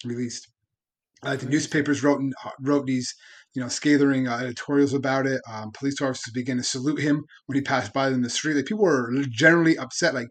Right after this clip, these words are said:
Speaker 1: "How dare you arrest the emperor?"
Speaker 2: Yeah.
Speaker 1: And, like, that, this guy had to be like, "All right, I'm sorry. <laughs> Like, I'm just doing my job," you know?
Speaker 2: Yeah, they, the police chief had to publicly, in a newspaper, apologize.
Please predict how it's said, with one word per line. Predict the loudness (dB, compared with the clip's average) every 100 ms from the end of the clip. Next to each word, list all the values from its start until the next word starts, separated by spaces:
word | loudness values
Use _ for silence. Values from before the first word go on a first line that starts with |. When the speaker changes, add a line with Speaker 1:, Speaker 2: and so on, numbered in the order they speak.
| -14 -16
Speaker 1:
"How | -4 -2 -2
dare | 2 6 8
you | 6 4
arrest | 0 -2 -2 -2
the | 0
emperor?" | 0 -4 -10 -12 _ _ _ _
Speaker 2:
Yeah. | -10 -10 -12 _ _ _ _ _ _ -14
Speaker 1:
And, | -10
like, | -8 -2
that, | 0 0
this | -4 -4
guy | -4
had |
to | -2
be | -4
like, | -6 -10 -8
"All | -6
right, | -6 -6 -6
I'm | -8 -4
sorry. | 0 0 -2 -8
<laughs> | -8
Like, | -8 -8 -6 -8 _ _ _ -20 _
I'm | -8 -6
just | 0
doing | 4
my | 4
job," | 6 6 6 0 _ _ _
you | -2
know? | 2
Speaker 2:
Yeah, | 2
they, | 2 -2
the | -4
police | -4 -4 0 0 -2
chief | -6 -6 -8 -8
had | -4 -4
to | -4 -8 -10 _ _ _ _
publicly, | 2 2 4 0 -2 -2 0
in |
a | 2
newspaper, | 2 0 0 -4 -2 -6 -4
apologize. | -8 -4 2 2 2 -4 -8 -10 -10 -16 -18